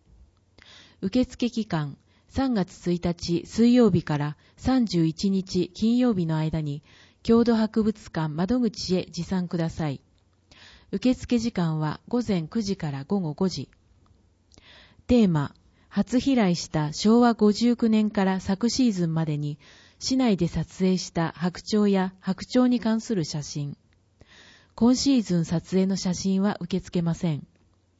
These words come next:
審査なし。出品料無料。注意事項、サイズは四つ切り以上で、カラー、白黒は不問。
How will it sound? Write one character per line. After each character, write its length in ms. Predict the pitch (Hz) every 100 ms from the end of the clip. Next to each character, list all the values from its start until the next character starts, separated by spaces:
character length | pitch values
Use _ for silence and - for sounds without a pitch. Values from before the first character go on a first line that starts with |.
| - - -
審 280 | - 262 247
査 260 | - 143 -
な 140 | 175 196
し。 240 | - - - _ _ _ _ _ _ _ _ _
出 240 | - 214 214
品 220 | 262 226
料 280 | 151 143 127 -
無 160 | 170
料。 340 | 175 175 156 - _ _ _ _ _ _ _ _ _ _
注 260 | - 240 247
意 80 |
事 160 | 214 226
項、 380 | - 165 143 - _ _ -
サ 220 | - 269
イ 80 | 240
ズ 140 | 170
は 220 | 156 143 -
四 140 | 175
つ 180 | 175 240
切 140 | 240
り 180 | 226 226
以 40 | 220
上 240 | 170 151
で、 260 | 151 139 147 _ _ _
カ 200 | 240 226
ラ 300 | 170 139 - _
ー、 20 |
白 300 | - 208 220
黒 260 | 214 214 208
は 140 | 202
不 160 | 190 170
問。 320 | 165 151 -